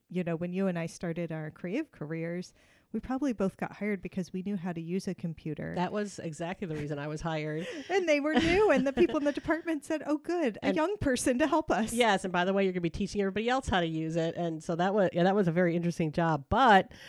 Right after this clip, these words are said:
Speaker 2: um, the one thing that was, was kinda great about it is that I did know it,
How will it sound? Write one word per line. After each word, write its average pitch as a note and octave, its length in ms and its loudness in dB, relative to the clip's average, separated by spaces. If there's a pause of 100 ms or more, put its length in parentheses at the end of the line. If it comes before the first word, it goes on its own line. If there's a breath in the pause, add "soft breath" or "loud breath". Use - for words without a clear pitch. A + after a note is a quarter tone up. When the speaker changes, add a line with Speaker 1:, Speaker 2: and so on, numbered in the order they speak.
(300 loud breath)
Speaker 2:
um, E3+ 480 6 (140)
the F#3 80 2
one G#3 160 6
thing G#3 140 4
that F3+ 120 4
was, D#3+ 240 2
was E3+ 160 2
kinda E3+ 220 0
great E3+ 220 2
about D#3+ 260 0
it D#3+ 160 -4
is E3 140 -6
that D#3 220 -4
I D#3 80 -4
did G3 240 0
know D3+ 300 0
it, G3+ 160 -2